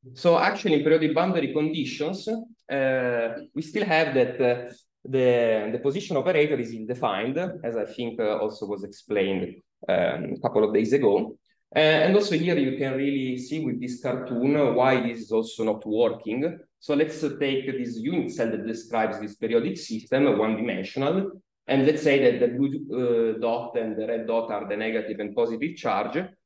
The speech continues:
So if we take this, uh, description of the unit cell, then the polarization described classically, let's say, uh, points to the right. But as soon as we change the unit cell,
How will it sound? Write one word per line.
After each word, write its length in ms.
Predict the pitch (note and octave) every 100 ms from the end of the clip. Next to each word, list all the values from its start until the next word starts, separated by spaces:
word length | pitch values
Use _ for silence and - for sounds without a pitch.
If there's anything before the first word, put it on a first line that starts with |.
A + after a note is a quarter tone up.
| _
So 100 | E3
if 220 | C#3+ -
we 160 | C#3+ C#3+
take 360 | F3 F3 A#2+
this, 280 | C3+ C3+ B2+
uh, 80 | B2
description 640 | A#2 - - D3+ D3+ B2+
of 120 | G#2+
the 60 | A2+
unit 320 | B2 F3+ C#3+
cell, 260 | - A2+ A2
then 200 | A#2 A2+
the 200 | A2 G2
polarization 840 | A#2+ A2+ A2+ B2 - B2 A2+ A2+ - _ _ -
described 640 | A2 - B2+ A2 G#2+ -
classically, 640 | A2 G2 - A#2 A#2 G2+
let's 220 | G#2 G2+ A#2
say, 400 | A2 G#2+ - - _ _ _ A#2+
uh, 100 | A2+
points 300 | - C#3 B2+
to 60 | A2+
the 120 | C3+
right. 340 | F3+ G2+ A#2+ - G3 -
But 160 | - D3+
as 160 | D#3+ -
soon 140 | A3
as 180 | E3+ D3
we 100 | C#3+
change 500 | - E3+ D#3+ D#3 C#3+
the 120 | B2+
unit 340 | B2+ G#3+ F#3
cell, 540 | - A2+ A2+ F#3+ B3